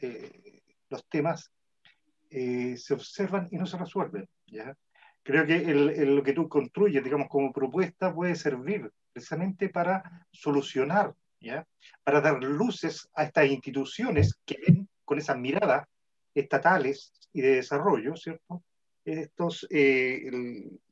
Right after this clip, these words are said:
la realidad indígena. Y,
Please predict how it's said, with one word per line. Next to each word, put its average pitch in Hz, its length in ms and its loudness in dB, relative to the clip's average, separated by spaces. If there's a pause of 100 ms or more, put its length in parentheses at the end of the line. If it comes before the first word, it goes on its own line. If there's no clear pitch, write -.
(200)
la 123 180 -4
realidad 123 300 2
indígena. 165 460 -8 (1300)
Y, 208 400 0